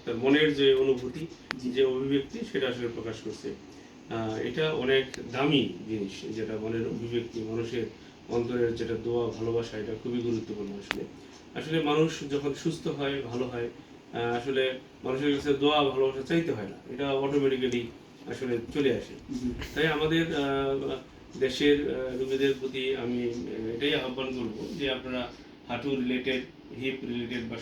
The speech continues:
Speaker 1: শোল্ডার রিলেটেড যে কোনো সমস্যায় আপনারা নিশ্চিন্তে চলে আসতে পারেন আমার কাছে।
Speaker 2: জি।
Speaker 1: আমি এটুকু বলতে পারি যে আমার চেষ্টায়, আমার, আহ, আপনাদের, আহ, মঙ্গল কামনায়, আপনাদের জন্য সর্বোচ্চ দেওয়ার জন্য কোনো কিছু ত্রুটি থাকবে না।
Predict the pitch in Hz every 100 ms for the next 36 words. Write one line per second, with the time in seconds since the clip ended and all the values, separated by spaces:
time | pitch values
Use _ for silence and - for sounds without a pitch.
0 | 131 127 127 123 120 117 117 - - -
1 | - 202 220 180 165 131 113 113 120 -
2 | 107 120 120 113 - - - 147 - 170
3 | 151 143 127 120 127 107 123 170 110 101
4 | 104 - - - - 120 107 135 185 202
5 | 143 156 190 180 156 143 135 - - 143
6 | 143 135 143 139 143 - 175 170 - 104
7 | 98 - - - - - 123 131 135 135
8 | 135 127 127 123 123 - 131 131 131 123
9 | 120 127 120 131 131 131 127 123 120 117
10 | 113 110 123 123 123 123 123 120 120 -
11 | 147 143 143 147 135 131 127 117 120 113
12 | - - - - 170 190 175 170 208 208
13 | 139 113 - -